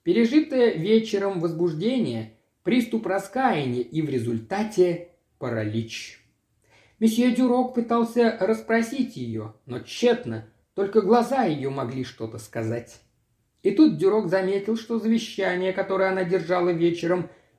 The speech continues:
как фанатик распятие, исчезло. «Где оно?» — закричал он, забыв, что она уже не могла ответить.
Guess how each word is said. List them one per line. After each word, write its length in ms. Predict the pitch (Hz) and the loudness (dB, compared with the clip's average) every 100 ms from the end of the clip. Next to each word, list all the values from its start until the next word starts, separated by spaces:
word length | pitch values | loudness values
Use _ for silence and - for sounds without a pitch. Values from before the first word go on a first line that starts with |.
| _ - | _ -6
как 220 | 117 - | -6 -4
фанатик 640 | 143 151 156 143 156 - - | -4 0 0 -2 -6 -8 -8
распятие, 880 | 151 147 - 143 139 135 139 135 - _ _ - | -8 -6 -2 0 0 -4 -6 -6 -14 _ _ -8
исчезло. 640 | 151 - - 120 107 110 - _ _ _ _ - | -8 -6 -4 -4 -4 -8 -14 _ _ _ _ -12
«Где 360 | 117 113 202 254 | -6 0 2 4
оно?» — 360 | 139 120 110 - - | 2 -2 -6 -14 -8
закричал 580 | 139 175 175 175 180 175 | -4 2 2 2 0 2
он, 300 | 202 220 - | 2 2 0
забыв, 540 | 151 185 185 269 277 - | -2 0 0 2 2 0
что 200 | 160 143 | -8 -4
она 220 | 151 156 | -2 0
уже 300 | 143 165 165 | 2 2 2
не 140 | 175 | 2
могла 380 | 180 190 220 202 | 2 2 0 0
ответить. 520 | 131 190 196 123 113 | -4 -4 -4 -6 -12